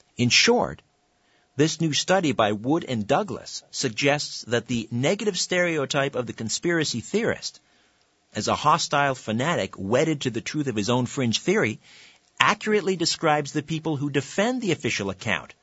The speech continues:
of nine eleven and other conspiracies, not those who dispute it. Would love to get your take on this.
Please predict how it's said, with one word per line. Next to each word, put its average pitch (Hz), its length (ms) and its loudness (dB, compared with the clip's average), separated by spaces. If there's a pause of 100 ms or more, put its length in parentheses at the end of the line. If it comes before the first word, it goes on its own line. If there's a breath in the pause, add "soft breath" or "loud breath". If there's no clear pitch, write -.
(160)
of 113 160 0
nine 113 240 4
eleven 95 340 -2
and 104 100 0
other 92 160 -2
conspiracies, - 800 -8 (140)
not 160 340 4
those 143 320 2
who 147 100 -4
dispute 220 400 -6
it. - 140 -12 (760)
Would 135 160 2
love 196 320 2
to 190 80 -4
get 180 160 0
your 151 80 -2
take 147 260 0
on 76 160 0
this. - 380 -8